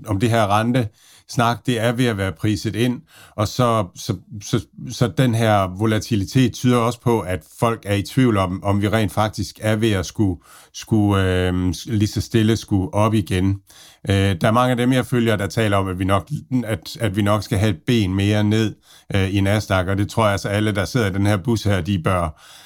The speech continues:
de bør forberede sig mentalt på. Øhm, men, men det er igen også det her med, at hvis man siger, at, at man er ude, og så vil man købe på bunden, er det så nu?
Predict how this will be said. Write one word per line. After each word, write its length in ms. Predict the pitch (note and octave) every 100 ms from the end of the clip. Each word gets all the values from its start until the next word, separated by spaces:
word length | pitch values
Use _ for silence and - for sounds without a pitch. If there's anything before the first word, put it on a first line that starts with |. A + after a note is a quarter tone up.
| - - -
de 80 | G#2+
bør 220 | A2+ G2+
forberede 560 | - B2 A#2 A2 G#2 F#2+
sig 180 | A2
mentalt 560 | G2 F#2+ F#2+ C3 G#2 D#2+
på. 340 | A2+ A2 G2+
Øhm, 500 | G2+ F#2 F2+ F2+ F2+ -
men, 300 | G#2+ G#2+ G#2
men 140 | G#2
det 100 | A#2
er 40 |
igen 220 | A2+ D#3 C#3+
også 200 | B2+ -
det 100 | C3+
her 100 | B2+
med, 240 | A2+ B2 - - - -
at 100 | G#2+
hvis 140 | A2
man 140 | A2+ G#2+
siger, 320 | - B2+ B2+
at, 240 | G2+ F#2 -
at 160 | G#2+
man 180 | A2 G#2+
er 60 | G#2
ude, 320 | A2 B2 C3
og 60 | A2
så 100 | A#2
vil 100 | G#2
man 160 | G#2
købe 240 | - A#2+ A#2
på 100 | G#2
bunden, 400 | B2 A#2 F2+ D2+ - -
er 80 | G#2
det 180 | A#2+ B2
så 160 | A2+
nu? 340 | G2 A#2+ E3+